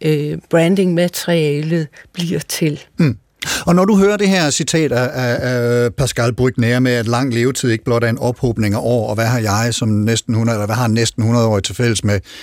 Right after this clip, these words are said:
Speaker 2: et ungt menneske i den digitale tidsalder, og hvad har jeg til fælles med mig selv, og alt det her. Hvad, hvad, hvad, hvad tænder det så sådan lige umiddelbart hos dig? Hvorfor synes du, det er interessant, det han siger?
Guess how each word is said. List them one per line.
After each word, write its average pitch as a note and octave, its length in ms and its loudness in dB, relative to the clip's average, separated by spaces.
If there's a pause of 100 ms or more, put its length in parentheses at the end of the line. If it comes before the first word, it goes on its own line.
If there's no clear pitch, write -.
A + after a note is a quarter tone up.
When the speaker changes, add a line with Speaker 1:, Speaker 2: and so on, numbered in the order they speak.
(180)
Speaker 2:
et B2+ 140 2
ungt B2 220 2
menneske A#2+ 500 0
i G#2 100 0
den A2 120 0
digitale A2+ 540 0
tidsalder, A2 560 -2
og F#2 80 -4
hvad A2 120 -2
har A#2+ 100 0
jeg A2+ 80 -2
til - 120 -10
fælles A2+ 220 -2
med G#2 80 -2
mig G2 120 -4
selv, A#2 300 -2
og G2+ 160 -4
alt B2+ 140 -2
det B2 80 2
her. A#2+ 160 2 (360)
Hvad, D#3+ 140 2
hvad, F3 140 0
hvad, F#3 200 0
hvad F#3+ 120 2
tænder F#3+ 340 0
det F#3+ 140 2
så G3 120 2
sådan F#3 220 2
lige F#3 180 2
umiddelbart G#3+ 460 2
hos A2 100 -4
dig? C#3 140 -2
Hvorfor F3 200 0
synes - 200 -4
du, G3 100 -4
det F3+ 140 0
er F3+ 40 2
interessant, E3 500 -2
det D3+ 80 -2
han D#3 100 -2
siger? D#3+ 160 -6